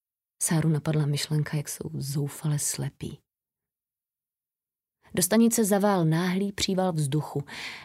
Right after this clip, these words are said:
a z tunelu se ozval rechot blížícího se metra. Souprava vjela na nástupiště,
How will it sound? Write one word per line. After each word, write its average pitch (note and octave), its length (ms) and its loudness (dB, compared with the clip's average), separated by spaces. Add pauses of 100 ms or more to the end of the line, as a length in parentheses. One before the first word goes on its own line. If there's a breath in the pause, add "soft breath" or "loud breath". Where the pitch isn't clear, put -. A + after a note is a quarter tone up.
(120)
a D3+ 140 0
z - 120 0
tunelu E3+ 380 2
se - 180 -2
ozval D#3+ 360 2
rechot D3+ 320 0
blížícího D#3 640 0
se D3 160 -2
metra. - 380 -4 (840)
Souprava G#3+ 440 4
vjela F#3+ 240 4
na E3 100 4
nástupiště, D3+ 840 -2